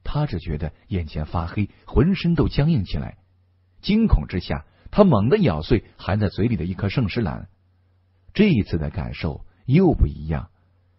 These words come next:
他仿佛是一个刚从沙漠里逃生的人，在干渴欲死之际，一头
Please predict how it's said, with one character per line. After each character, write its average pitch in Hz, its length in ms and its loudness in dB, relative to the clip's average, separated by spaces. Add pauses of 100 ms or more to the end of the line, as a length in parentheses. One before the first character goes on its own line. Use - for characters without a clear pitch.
(240)
他 131 200 2
仿 92 200 -4
佛 107 120 -4
是 110 120 -6
一 98 100 -2
个 98 120 -2
刚 139 220 -2
从 135 200 2
沙 180 260 0
漠 143 120 2
里 87 100 -2
逃 107 260 0
生 180 200 0
的 107 80 0
人， 64 260 -10 (240)
在 101 180 0
干 131 340 0
渴 90 220 -4
欲 147 220 2
死 - 160 -4
之 139 160 2
际， 123 240 -4 (220)
一 175 300 2
头 101 360 -2